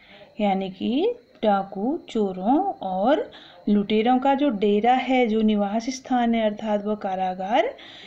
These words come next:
यहाँ मैं रह रहा हूँ। अब अंग्रेज़ों के द्वारा किए गए अत्याचार का वर्णन कर रहे हैं। "जीने को देते नहीं पेट भर खाना", यहाँ पर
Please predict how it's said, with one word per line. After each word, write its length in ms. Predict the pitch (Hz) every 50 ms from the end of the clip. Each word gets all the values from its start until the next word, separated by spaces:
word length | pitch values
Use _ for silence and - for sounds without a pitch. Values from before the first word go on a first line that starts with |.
| - - - 220
यहाँ 300 | 220 190 196 220 240 254
मैं 200 | 262 277 277 262
रह 200 | 262 240 226 202
रहा 260 | 196 185 190 185 185
हूँ। 220 | 175 185 165 170 - - - - - - _ - - _ _ _ - - - -
अब 160 | 220 208 202
अंग्रेज़ों 480 | - 202 202 202 208 208 208 214 214 208
के 140 | 214 233
द्वारा 240 | 220 226 220 220 226
किए 220 | 220 226 233 233 220
गए 260 | 220 208 214 233 226
अत्याचार 560 | 220 220 - - 226 214 - 226 214 214 208
का 120 | 208 233
वर्णन 300 | 220 220 220 220 220 220
कर 160 | 220 226 220 214
रहे 160 | 214 226 233
हैं। 280 | 226 262 294 349 - - - - - - - - _ -
"जीने 440 | 208 208 220 220 220 226 240 254 277
को 260 | 269 - 339 359 370
देते 440 | 359 277 247 226 208 208 254 269 302
नहीं 380 | 320 302 277 254 262 330 370 359
पेट 340 | - 320 302 285 233 254
भर 160 | 233 262 262 262
खाना", 500 | 262 - 233 208 208 196 196 180 185 - - - _ - - - - - - - - - - 202 202 - - - -
यहाँ 300 | 214 208 196 202 190 185
पर 400 | 185 - 190 220 262 311 415